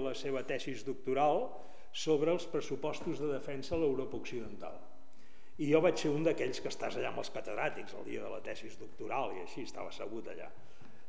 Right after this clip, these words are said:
I un dels catedràtics, molt important d'aquests de Barcelona, doncs va dir, carai, diu, escolti, diu, senyor Ferrer,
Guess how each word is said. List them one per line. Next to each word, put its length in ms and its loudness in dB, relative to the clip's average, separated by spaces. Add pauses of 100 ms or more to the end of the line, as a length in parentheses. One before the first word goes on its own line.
(140)
I 60 0 (100)
un 140 8
dels 180 2
catedràtics, 640 2
molt 240 8
important 560 2
d'aquests 320 -2
de 80 -4
Barcelona, 540 -2 (920)
doncs 380 -2
va 80 -4
dir, 100 -4
carai, 300 -6
diu, 800 -6
escolti, 400 -6
diu, 100 -6
senyor 320 -6
Ferrer, 300 -4